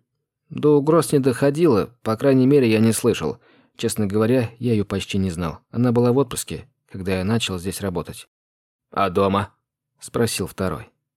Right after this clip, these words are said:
"Были у нее родственники?" "Насколько знаю, жила одна, семья давно в Москве". Детективы переглянулись. "А с Еленой Николаевной у нее были личные разногласия?" "Иногда спорили, но только по работе",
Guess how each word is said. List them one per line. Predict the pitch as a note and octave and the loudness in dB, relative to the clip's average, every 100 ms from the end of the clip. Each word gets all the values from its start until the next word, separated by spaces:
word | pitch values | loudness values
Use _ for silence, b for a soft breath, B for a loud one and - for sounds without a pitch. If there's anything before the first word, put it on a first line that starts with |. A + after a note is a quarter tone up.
| - | -12
"Были | E2+ B2 F#3 | -2 2 4
у | D3+ | 4
нее | A2+ G#2 | 4 2
родственники?" | F#2 - E2+ D#2+ E2+ - _ _ b b b b b b b b b _ | 0 -2 -4 -4 -6 -12 _ _ b b b b b b b b b _
"Насколько | C#3+ C3+ - C#3+ C3+ | -6 -4 0 0 2
знаю, | A#2+ B2+ C#3 A#2 | 2 4 4 4
жила | G2+ F#2+ F2+ | 2 0 0
одна, | F2+ G2 A2+ - - | -2 -2 -2 -4 -12
семья | - G#2 A#2 | -6 -2 0
давно | C3+ F2+ G2+ | 0 0 -2
в | |
Москве". | F2+ D#2 - G#2 A#2 _ _ _ _ _ _ _ | -2 -6 -4 -4 -6 _ _ _ _ _ _ _
Детективы | - - - A#2+ - C3+ B2+ | -8 -6 -4 -4 -2 0 0
переглянулись. | A#2+ A#2 A2+ A2+ A#2+ F#2+ - - - _ _ _ _ _ _ _ _ _ _ _ _ | 2 0 2 4 2 2 -2 -14 -18 _ _ _ _ _ _ _ _ _ _ _ _
"А | - G#2 | -6 -4
с | F#2+ | -2
Еленой | G#2+ A2+ C3 B2 | 0 2 4 6
Николаевной | A#2 A2 B2 C3+ G#2 E2 D2+ | 4 4 2 4 2 0 -2
у | |
нее | D#2+ E2 F2+ | -2 0 0
были | A2 E3 | 2 2
личные | A2+ F2+ - E2+ | 2 0 -4 -4
разногласия?" | E2+ E2+ F#2+ G2 D#2 D#2 - _ _ _ _ _ _ _ _ _ - | -4 -2 -2 -2 -4 -6 -12 _ _ _ _ _ _ _ _ _ -6
"Иногда | A#2 C3 C#3 F2 | -2 -2 -2 -6
спорили, | - - - B2 F#2+ - - | -4 0 2 2 0 -6 -8
но | B2+ | -4
только | A#2+ D#3 C3+ | 0 0 0
по | A2+ G2 | -2 -2
работе", | F#2 A2 A2 G#2+ | 0 0 0 -4